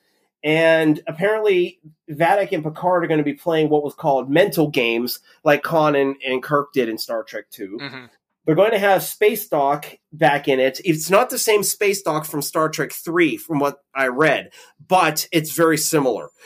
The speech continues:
Speaker 1: They're
Speaker 2: Mm-hmm.
Speaker 1: trying to bring a lot of those old movie elements in. Even if you look at the Titan A, the saucer section looks very much like the original Enterprise saucer
Speaker 2: Right.
Speaker 1: refit. Yeah.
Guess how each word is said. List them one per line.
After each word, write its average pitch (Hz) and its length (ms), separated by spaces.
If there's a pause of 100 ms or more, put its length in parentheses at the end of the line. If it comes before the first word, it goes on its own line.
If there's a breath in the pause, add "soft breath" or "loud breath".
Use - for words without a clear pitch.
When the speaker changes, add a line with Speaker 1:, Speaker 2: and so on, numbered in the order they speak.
Speaker 1:
They're 160 100
Speaker 2:
Mm-hmm. 160 80
Speaker 1:
trying 214 200
to 185 60
bring 185 200
a 170 60
lot 165 200
of 160 60
those 143 200
old 160 240
movie 151 360
elements 123 480
in. 143 160
Even 202 180
if 175 100
you 202 80
look 196 160
at 160 60
the 156 80
Titan 160 500
A, 151 320 (220 soft breath)
the 147 80
saucer 190 420
section 156 400
looks 147 200
very 160 260
much 156 240
like 147 160
the 139 120
original 143 340
Enterprise 131 600
saucer 143 420
Speaker 2:
Right. 123 80
Speaker 1:
refit. 147 440 (420)
Yeah. 127 220